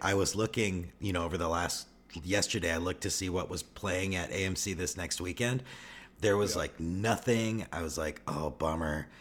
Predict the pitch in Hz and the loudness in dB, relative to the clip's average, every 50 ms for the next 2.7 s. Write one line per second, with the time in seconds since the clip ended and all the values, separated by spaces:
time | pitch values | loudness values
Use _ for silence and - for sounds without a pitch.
0 | - - - - - 71 69 65 - - - - 117 107 110 107 104 101 98 98 | -20 -20 -20 -12 -4 -2 0 2 4 4 4 6 6 6 4 4 4 2 2 2
1 | 90 98 98 - - 90 82 78 - - - - 139 131 123 113 101 104 - - | 2 2 0 0 0 -2 -2 -2 -4 -2 0 4 4 6 6 6 4 4 2 2
2 | 113 101 85 - 87 92 110 113 98 92 104 101 101 - | 0 0 0 0 0 0 0 0 0 0 0 0 0 -2